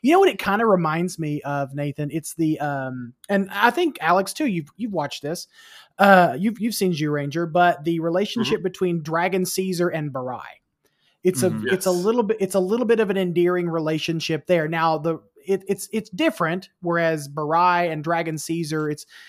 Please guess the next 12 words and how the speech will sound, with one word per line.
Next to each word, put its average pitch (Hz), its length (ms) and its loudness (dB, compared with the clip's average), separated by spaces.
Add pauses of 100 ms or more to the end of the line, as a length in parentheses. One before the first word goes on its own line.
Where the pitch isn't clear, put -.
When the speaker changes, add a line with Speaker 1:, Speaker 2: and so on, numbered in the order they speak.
(120)
Speaker 1:
it's 185 140 -6
a 180 60 4
lot 185 340 0
more 175 360 0
of 151 80 -4
a 143 340 -2
spiritual 226 760 0
connection. 143 800 -4
And 151 400 -4
Tyler 196 480 2
and 160 220 -4
the, 147 160 -6